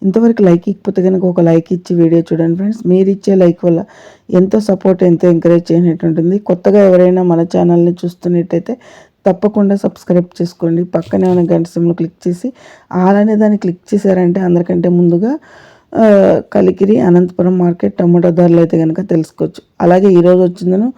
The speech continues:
మంగళవారము పదకొండో తారీఖున ఫిబ్రవరి నెల. ఈ కలికిరి మార్కెట్ ఫస్ట్ అనంతపురం మార్కెట్ చూసుకుంటే కనుక త్రీ గ్రేడ్ కాయలు, నాసుకాయలు, పొడికాయలు, అన్ క్వాలిటీ టమాటా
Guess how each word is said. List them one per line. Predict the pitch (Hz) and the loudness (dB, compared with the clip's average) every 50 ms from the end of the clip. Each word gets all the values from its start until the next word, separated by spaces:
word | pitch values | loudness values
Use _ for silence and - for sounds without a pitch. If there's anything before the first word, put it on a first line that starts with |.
| - - - - _ _ - | -14 -20 -20 -20 _ _ -2
మంగళవారము | 175 175 165 165 170 175 185 185 185 180 180 175 185 196 240 311 359 - - - | 0 2 2 4 4 2 2 2 2 2 2 2 0 -2 -2 -6 -8 -8 -6 -2
పదకొండో | 165 165 165 - 175 175 170 | -2 -2 0 0 0 2 2
తారీఖున | 170 170 175 165 160 165 160 - 175 190 220 277 311 - - - - _ _ _ _ _ _ _ _ _ _ _ _ _ _ _ _ _ - | 2 0 0 0 0 -2 -2 -2 -4 -4 -4 -4 -6 -10 -16 -20 -20 _ _ _ _ _ _ _ _ _ _ _ _ _ _ _ _ _ 0
ఫిబ్రవరి | 190 180 170 190 185 185 185 175 170 | 2 2 4 4 4 4 4 4 4
నెల. | 165 165 160 160 165 - _ _ _ _ _ _ - | 2 0 -2 -4 -6 -8 _ _ _ _ _ _ -4
ఈ | - 220 214 214 214 214 208 208 208 202 214 208 - - | -2 0 2 4 4 4 4 4 2 0 0 -2 -2 0
కలికిరి | 190 185 190 190 220 214 | 0 0 0 0 -2 -2
మార్కెట్ | 214 196 185 180 180 - - - 196 - _ _ - - | 0 0 -2 -2 -4 -4 -6 -6 -6 -8 _ _ -6 -4
ఫస్ట్ | 185 175 - _ - 208 | -4 -4 -4 _ -2 0
అనంతపురం | 202 185 175 175 190 202 - - 190 190 190 185 | 2 2 2 2 0 -2 -2 -2 -2 0 0 0
మార్కెట్ | 180 175 170 - 170 165 170 - 190 | 0 0 0 0 -2 -4 -4 -4 -6
చూసుకుంటే | 175 175 - - 170 165 175 170 | -6 -6 -6 -6 -2 -2 0 0
కనుక | 170 170 170 170 - 220 262 - _ - - - _ _ _ _ | 0 0 -2 -2 -4 -8 -8 -10 _ -20 -20 -20 _ _ _ _
త్రీ | - 202 214 208 | -2 0 2 2
గ్రేడ్ | 214 202 202 202 190 | 2 2 2 2 2
కాయలు, | - 190 185 180 190 | 0 0 2 2 2
నాసుకాయలు, | 190 190 180 175 170 175 175 - 175 170 175 180 | 0 0 0 0 0 -2 -2 -4 -2 -2 -2 -2
పొడికాయలు, | 175 - 170 170 165 170 170 - 180 175 170 175 | -2 -2 -2 0 0 0 0 0 0 2 2 2
అన్ | 170 170 170 165 | 0 0 0 0
క్వాలిటీ | - 180 170 165 160 190 | 0 -2 -2 -2 -2 -4
టమాటా | 175 - 185 170 165 165 160 - | -4 -2 -2 -2 -2 -2 -2 -4